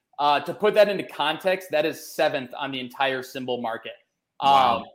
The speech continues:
Speaker 2: so I think because of your listeners, actually, a lot of the offseason, they were either one, two, three, or four. Um, now that N F L is picking back up, we're beginning,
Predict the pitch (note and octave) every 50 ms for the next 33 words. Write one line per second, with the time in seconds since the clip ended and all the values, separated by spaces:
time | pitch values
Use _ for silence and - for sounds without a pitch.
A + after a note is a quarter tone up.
0 | _ _ _ - G3+ F3 E3+ B3 C4+ A#3+ B3+ - - A#3 A3+ F#3+ G#3+ D3+ D3 F3
1 | G3+ F#3 D#3+ F#3+ G#3+ G3 G3 F#3 E3 C#3+ C#3+ C#3+ C#3+ C#3+ E3 D3+ C3+ C3+ D3+ F#3
2 | G3+ - C#3+ C#3 C#3+ E3+ F#3+ F3+ - C#3+ C#3 C3+ C3+ C3+ C3+ C3+ C3+ C3+ C3 C3
3 | C3 B2+ C3 B2 A#2+ C3 C3+ C#3+ C#3+ C#3+ C#3 D#3+ D#3 C#3 C#3+ C3 D3 C#3+ C3+ B2+
4 | - - - D3+ C#3 B2+ A#2+ A#2+ - - _ _ _ _ _ - D#3 D3 C#3+ C3+
5 | C3 B2+ B2+ B2 A#2+ A#2+ - - D#3+ D#3+ D#3+ E3+ E3+ E3 D#3 D3+ D#3 E3 D#3+ D#3+
6 | D3+ - D#3+ D3+ D#3 D3+ - F#3 F3 D#3+ D3+ D3 C#3 C#3 C#3 - C#3+ C3+ C3 C3
7 | C3 C3+ C3+ B2 C3 C3 - D3+ C#3+ C#3